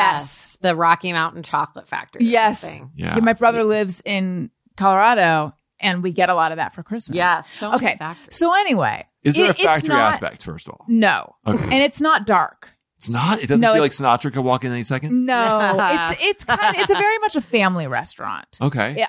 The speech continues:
Speaker 2: uh, it's less so, like, where adults would go to have a martini and sit in a red booth. There might be some red booths,
Speaker 3: Is
Speaker 2: but
Speaker 3: it,
Speaker 2: it's
Speaker 3: how, how is it different from Olive Garden?
Speaker 2: It's better.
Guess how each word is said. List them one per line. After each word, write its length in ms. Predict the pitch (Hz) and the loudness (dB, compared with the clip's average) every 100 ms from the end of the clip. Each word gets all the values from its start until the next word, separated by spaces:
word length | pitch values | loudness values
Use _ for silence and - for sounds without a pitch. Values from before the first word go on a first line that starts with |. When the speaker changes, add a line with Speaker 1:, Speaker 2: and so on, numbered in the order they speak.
| - | -2
Speaker 2:
uh, 460 | 220 202 190 175 - | 0 2 0 -2 -2
it's 160 | 214 220 | -4 -2
less 260 | 240 233 | -2 -2
so, 260 | - 226 196 | -2 0 0
like, 280 | 185 180 170 | 2 0 0
where 140 | 180 | 0
adults 360 | 170 180 170 - | 0 0 -4 -4
would 120 | 180 | -8
go 100 | 160 | -6
to 60 | 160 | -6
have 140 | 160 | -8
a 40 | 170 | -6
martini 680 | 156 - - 160 156 143 | -6 -6 -8 -8 -8 -8
and 200 | - 160 | -6 -4
sit 180 | - 175 | 0 0
in 60 | 170 | 0
a 80 | |
red 240 | 156 151 - | -2 -4 -4
booth. 760 | 147 - - - 170 165 - 262 | -8 -8 -18 -14 -12 -10 -6 0
There 100 | 277 | 2
might 160 | 311 | 2
be 80 | 277 | 2
some 180 | 220 190 | 0 2
red 160 | 160 | 0
booths, 340 | 156 143 - - | -2 -12 -14 -2
Speaker 3:
Is 100 | 139 | 2
Speaker 2:
but 220 | 233 226 - | 2 0 -2
Speaker 3:
it, 120 | 226 | -4
Speaker 2:
it's 80 | - | 0
Speaker 3:
how, 160 | - - - 123 - - - | 0 0 -6 -20 -20 -18 -6
how 180 | 113 117 | 0 2
is 80 | 120 | 0
it 40 | |
different 240 | 117 104 95 | -4 -8 -10
from 120 | 87 | -12
Olive 180 | 76 - | -12 -12
Garden? 200 | - - _ _ _ 262 | -12 -14 _ _ _ 0
Speaker 2:
It's 160 | 233 | 0
better. 500 | 196 185 165 156 185 | 0 -2 -4 -10 -14